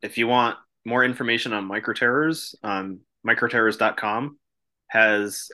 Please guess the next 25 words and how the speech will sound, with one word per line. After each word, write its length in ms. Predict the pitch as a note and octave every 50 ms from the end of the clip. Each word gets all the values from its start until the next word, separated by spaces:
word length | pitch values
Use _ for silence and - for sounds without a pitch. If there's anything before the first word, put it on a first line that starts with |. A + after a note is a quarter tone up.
| -
uh, 280 | - F#2+ F#2 F2+ F2+ -
links 240 | G2+ A#2 A#2 G#2 -
to 100 | - A#2
the 100 | G2+ F#2+
podcast. 600 | - A2+ G#2+ G#2+ - - B2 A#2 A#2 A2+ - -
It 60 | F2 G2
has, 380 | G#2 G2+ G2 - - - - - -
um, 420 | G2+ F#2+ F2+ F2 F2 F2+ F2+ F#2+ _ _
you 100 | A#2 G#2
can, 140 | - G#2 F#2+
that's 200 | G2+ G2+ - -
where 100 | G#2+ G#2
you 100 | G2+ F#2+
can 100 | - G2
read 160 | G2 G#2 G2
the 60 | G2
stories, 600 | - - G#2+ G2+ F#2+ F#2+ G2+ A2 A2+ A#2 A#2 -
see 200 | - - A2 G#2
the, 440 | G2 - G2+ G2 G2 F#2+ G2 - - - - - - - - - - - _ _ -
um, 240 | F#2+ F#2 F#2 F#2 F#2+
the 60 | G#2
artwork 440 | - A#2 A#2 A2+ A#2+ G#2+ G#2+ G#2+ -
for 80 | - G2
each 180 | F#2+ G#2 - -
story. 500 | - A2 G2+ G2 G2 G2+ G#2+ A2 A2 -